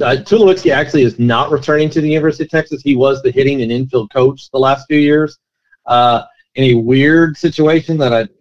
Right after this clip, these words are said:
curious what's going on, he was supposed to be taking the head coaching job at U S C,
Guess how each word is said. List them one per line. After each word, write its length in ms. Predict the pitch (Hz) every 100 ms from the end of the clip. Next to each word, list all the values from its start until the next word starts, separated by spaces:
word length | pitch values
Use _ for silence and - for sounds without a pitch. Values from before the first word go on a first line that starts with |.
| _
curious 240 | 139 135
what's 160 | 135 131
going 200 | 135 127
on, 180 | 127 120
he 140 | 156
was 200 | 196 160
supposed 240 | - 170 165
to 80 | 131
be 100 | 131
taking 320 | 151 - 135
the 120 | 113
head 180 | 127 127
coaching 340 | - 135 - 120
job 320 | 117 117 120
at 80 | 107
U 220 | 110 113
S 120 | 107
C, 460 | - 180 202 214